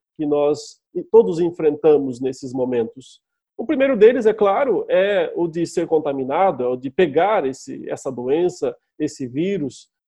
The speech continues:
e não só por nós mesmos, né, porque muitos de nós talvez acreditem que não sofrerão grandes, eh, efeitos, mas, eh, de possivelmente, então, transmitir a doença para outras pessoas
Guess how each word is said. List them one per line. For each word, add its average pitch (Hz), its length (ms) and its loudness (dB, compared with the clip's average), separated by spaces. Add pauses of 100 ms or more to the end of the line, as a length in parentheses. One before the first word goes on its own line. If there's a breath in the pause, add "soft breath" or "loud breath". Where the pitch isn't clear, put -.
(100)
e 156 540 0
não 214 220 2
só 240 260 2
por 185 220 0
nós 156 360 2
mesmos, 139 600 -2
né, 226 200 0 (260)
porque - 220 -12
muitos 147 260 -6
de 147 100 -4
nós 151 240 0
talvez 151 440 -2 (160 soft breath)
acreditem 160 580 -4
que 160 120 -4
não 147 180 2
sofrerão 151 460 0
grandes, 139 480 -2 (180)
eh, 143 260 0
efeitos, 185 580 -2
mas, 160 480 -2 (180)
eh, 143 320 0
de 131 220 -12
possivelmente, 170 1120 0
então, 170 640 2
transmitir 175 580 2
a 170 60 2
doença 156 540 0
para 135 180 -4
outras 160 400 -2
pessoas 190 720 2